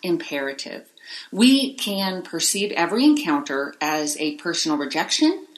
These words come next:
or as the individual's rejection of God, not us. Now, obviously, this doesn't mean we're to grab a big megaphone and, and beat everyone with the truth. And in fact, Jesus told his disciples in this same passage to be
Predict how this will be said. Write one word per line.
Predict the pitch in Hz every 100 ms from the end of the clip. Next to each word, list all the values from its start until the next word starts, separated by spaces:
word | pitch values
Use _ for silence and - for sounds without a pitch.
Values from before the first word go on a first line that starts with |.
| - - _ _
or | 247 269 240 165 156 156 - - -
as | 175 175
the | 180 170
individual's | 185 196 175 175 165 160
rejection | 170 147 143 - - 151 139 135 -
of | 143 131
God, | - 135 131 -
not | 147 143 147 160
us. | 160 - - - - _ _ - - -
Now, | 226 -
obviously, | 233 269 233 240 220 190 165
this | 185 -
doesn't | 220 226 214
mean | 196 190
we're | 180
to | 175
grab | 170 151 175
a |
big | 185 208
megaphone | 180 180 170 175 170 170 175
and, | 156 156 151
and | 165 156
beat | 175 214 226 180
everyone | 180 175 165 160 156
with | 156 -
the | 139
truth. | - 320 202 117 190
And | 190
in | 190
fact, | 208 208 170
Jesus | 185 226 233 -
told | 214 208
his | 185 185 175
disciples | - 180 185 180 202 151 151
in | 160
this | 156 156
same | - 202 247
passage | - 120 - 151 151 -
to | 175
be | 160 170 165